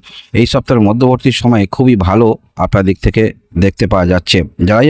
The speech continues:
আপনারা কন্যা রাশি রয়েছেন। আমরা দেখতে পাবো সপ্তাহের মধ্যবর্তী সময়ে আবারও আর্থিক দিক থেকে একটি অতিরিক্ত অর্থ পেতে পারেন, কর্মক্ষেত্র যোগাযোগ আসতে পারে, অর্থাৎ যে কর্ম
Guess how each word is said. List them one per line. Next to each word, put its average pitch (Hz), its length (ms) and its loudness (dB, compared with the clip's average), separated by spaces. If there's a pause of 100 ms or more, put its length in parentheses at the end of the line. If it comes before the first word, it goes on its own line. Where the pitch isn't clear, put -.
আপনারা 101 200 -2
কন্যা 92 300 0
রাশি 90 220 -2
রয়েছেন। 90 400 0 (1300)
আমরা 139 220 2
দেখতে 147 200 -2
পাবো 151 160 2
সপ্তাহের 135 400 0
মধ্যবর্তী 135 460 0 (120)
সময়ে 131 300 2 (460)
আবারও 127 360 2 (180)
আর্থিক 127 280 -2
দিক 127 160 0
থেকে 135 220 -2 (120)
একটি 104 180 -2
অতিরিক্ত 127 400 0 (120)
অর্থ - 180 -4
পেতে 117 240 0
পারেন, 92 320 -2
কর্মক্ষেত্র 131 680 0
যোগাযোগ 127 380 2
আসতে 131 260 -2
পারে, 104 220 0
অর্থাৎ 104 300 -2
যে 113 140 0
কর্ম 117 240 0